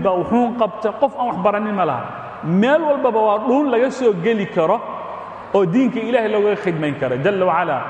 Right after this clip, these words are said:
subxaanahu wa tacaala. Walidaalika, ambiyada markii Ilaahay subxaanahu wa tacaala saa noogaga hadlay, baa Ibn Rushd wuxuu leeyahay, wuxuu noo sheegayaa taariikh cajaa'ibteeda leh.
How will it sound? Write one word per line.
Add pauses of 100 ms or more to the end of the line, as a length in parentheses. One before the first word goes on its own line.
(140)
subxaanahu
wa
tacaala. (580)
Walidaalika,
ambiyada
markii
Ilaahay
subxaanahu
wa
tacaala
saa
noogaga
hadlay, (720)
baa
Ibn
Rushd (260)
wuxuu
leeyahay, (1400)
wuxuu
noo
sheegayaa (680)
taariikh
cajaa'ibteeda
leh.